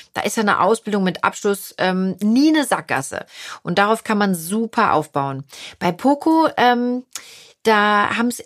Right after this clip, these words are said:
echt schon viele Azubis zum Manager gebracht. Also die leiten heute ganze Einrichtungshäuser überall in Deutschland.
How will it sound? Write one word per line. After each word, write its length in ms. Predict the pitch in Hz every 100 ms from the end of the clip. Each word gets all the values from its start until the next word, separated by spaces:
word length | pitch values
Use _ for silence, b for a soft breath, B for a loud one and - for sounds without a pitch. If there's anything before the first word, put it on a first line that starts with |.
| -
echt 240 | 254 -
schon 180 | - 226
viele 540 | 202 - 294 330 330 -
Azubis 840 | 240 - 226 233 185 196 - -
zum 160 | 208
Manager 380 | 196 208 165 147
gebracht. 500 | 139 - - 139 -
Also 140 | - 170
die 80 |
leiten 400 | 185 196 220 214
heute 240 | 196 214 196
ganze 440 | - 208 226 233
Einrichtungshäuser 1000 | - 196 175 165 160 151 165 147 147 165
überall 460 | - 233 226 - 185
in 160 | 180 180
Deutschland. 580 | 147 139 - - 85